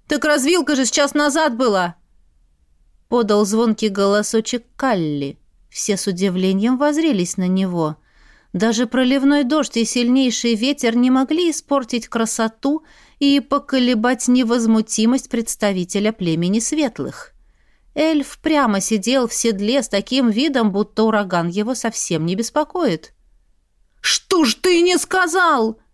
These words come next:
возопила Горгулья. Вот ей было холодно и мокро, так как каменное обличье она принять не могла из-за лошади, или испугается, или просто не дотащит подобную тушу,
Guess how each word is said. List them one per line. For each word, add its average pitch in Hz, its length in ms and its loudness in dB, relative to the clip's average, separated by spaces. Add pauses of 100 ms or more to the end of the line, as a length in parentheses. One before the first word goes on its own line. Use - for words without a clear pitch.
(400)
возопила 208 680 2
Горгулья. 208 800 0 (600)
Вот 226 180 -4
ей 226 300 0
было 196 340 0
холодно 196 580 0
и 214 180 2
мокро, 208 580 0 (440)
так 214 280 -4
как 214 200 -4 (120)
каменное 208 640 2
обличье 220 480 0
она 185 200 0
принять 214 460 0
не 233 100 4
могла 190 380 2
из-за 208 400 -2
лошади, 220 600 -2 (200)
или 220 300 2
испугается, 220 680 -2
или 175 140 0
просто 196 340 -4
не 226 140 4
дотащит 262 720 -2
подобную 254 600 0
тушу, 214 540 -2